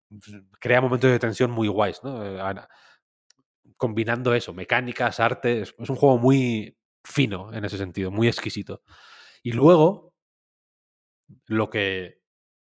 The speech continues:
por mi parte al menos, vaya, lo que me eché de fal-, eh, eché en falta eso, en lo, en lo puramente mecánico, me lo compensó en lo narrativo, porque hace cosas muy guays.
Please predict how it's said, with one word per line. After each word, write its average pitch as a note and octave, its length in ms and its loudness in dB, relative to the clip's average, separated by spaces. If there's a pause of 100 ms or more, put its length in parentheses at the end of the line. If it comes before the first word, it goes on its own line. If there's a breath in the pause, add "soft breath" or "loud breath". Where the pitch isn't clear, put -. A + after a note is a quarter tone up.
(380)
por F#2+ 160 -4
mi F2 120 -8
parte B2 260 0
al G#2+ 80 2
menos, A#2 200 -2
vaya, B2 200 -2
lo G#2 160 -2
que G2+ 100 -6
me F#2+ 840 -4 (540)
eché A#2 280 -2
de D3+ 120 4
fal-, C#3+ 300 2
eh, A#2 440 -6
eché A#2 200 -2
en C3 120 0
falta C3+ 360 0
eso, A2+ 140 -6
en G2 80 -6
lo, F#2+ 180 -6
en G#2 100 -6
lo F#2+ 100 -8
puramente A#2+ 360 0
mecánico, B2+ 520 -4 (380 soft breath)
me A2 120 -4
lo G#2+ 100 0
compensó A#2 600 0
en A#2 100 0
lo G#2+ 100 0
narrativo, F#2 680 -4
porque G2+ 200 -4
hace G2+ 140 -4
cosas C3 440 0 (1400)
muy G#2+ 1040 -4
guays. F#2 480 -2